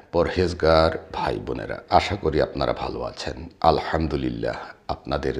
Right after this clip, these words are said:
দুআর বরকতে আল্লাহ পাক আমাকেও ভালো রেখেছেন। এই ভিডিওতে আমি যে বিষয় নিয়ে আলোচনা করব, তা আপনারা একটু মন দিয়ে শুনবেন। ভিডিওটি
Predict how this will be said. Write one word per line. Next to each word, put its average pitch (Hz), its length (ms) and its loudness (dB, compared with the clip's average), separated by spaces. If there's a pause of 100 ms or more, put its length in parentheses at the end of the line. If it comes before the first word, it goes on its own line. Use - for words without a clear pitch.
দুআর 67 420 4
বরকতে - 460 -2
আল্লাহ 65 400 -2
পাক 64 200 0 (120)
আমাকেও 67 460 -4 (220)
ভালো 64 260 -6
রেখেছেন। - 440 -12 (1120)
এই 135 160 10
ভিডিওতে 110 520 4 (280)
আমি 78 220 4 (100)
যে 78 180 4
বিষয় 80 380 4
নিয়ে 78 220 4
আলোচনা 73 520 0
করব, 65 200 -2 (260)
তা 76 140 8 (120)
আপনারা 76 380 -4 (520)
একটু - 200 0
মন 87 300 6
দিয়ে 82 200 4
শুনবেন। 57 480 -6 (520)
ভিডিওটি 73 440 -2